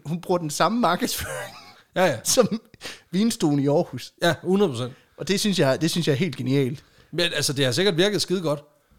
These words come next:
Speaker 1: Ja,
Speaker 2: At
Speaker 1: ja.
Speaker 2: så har han kunne sidde derinde og forlyste sig, mens, øh, hun har kunne gå over og kigge på noget.
Speaker 1: Mhm.
Speaker 2: Altså, jamen også bare fordi, at når man er på casino, det er,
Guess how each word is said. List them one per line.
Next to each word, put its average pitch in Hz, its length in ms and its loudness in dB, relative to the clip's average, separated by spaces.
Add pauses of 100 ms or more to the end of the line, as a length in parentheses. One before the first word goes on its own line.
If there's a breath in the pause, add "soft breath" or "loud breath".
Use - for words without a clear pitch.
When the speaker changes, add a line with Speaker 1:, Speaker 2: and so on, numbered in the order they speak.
(100)
Speaker 1:
Ja, 180 80 0
Speaker 2:
At 277 60 4
Speaker 1:
ja. 277 60 2
Speaker 2:
så 190 100 2
har 180 100 4
han 180 100 2
kunne 175 120 -6
sidde 190 180 0
derinde 160 200 0
og 147 40 -6
forlyste 156 440 -2
sig, 127 140 -4
mens, 131 360 -4
øh, 131 100 -4
hun 156 140 0
har 147 80 0
kunne - 200 -10
gå 139 100 -2
over 143 260 2
og 110 160 -10 (200)
kigge - 260 -8
på - 80 -10
noget. 104 280 -10 (540 soft breath)
Speaker 1:
Mhm. 151 300 -2 (420)
Speaker 2:
Altså, 123 180 -2 (120)
jamen 160 160 0
også 165 140 4
bare 165 120 4
fordi, 156 140 2
at 135 60 0
når 139 60 -2
man 135 120 0
er 135 40 -2
på 123 80 -4
casino, 156 380 -2
det 147 160 -2
er, 147 40 -10